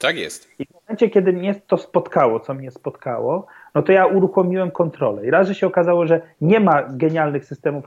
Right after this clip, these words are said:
Speaker 2: I T do tego, żeby sprawdzać, co ludzie robią, bo ludzie przecież nie są maszynami.
Speaker 1: Mhm.
Speaker 2: Dwa, okazało się, że spadła,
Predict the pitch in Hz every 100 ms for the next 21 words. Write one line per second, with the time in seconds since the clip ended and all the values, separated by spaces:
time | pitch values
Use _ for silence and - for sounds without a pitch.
0 | 139 135 139 139 135 135 131 131 - 135
1 | 131 131 135 127 127 127 127 127 120 123
2 | 120 117 120 117 120 110 - 110 98 107
3 | 151 185 - _ _ _ _ _ 117 104
4 | 110 - - 156 123 165 202 - - 180
5 | 190 196 190 180 185 - _ - 175 180
6 | 196 180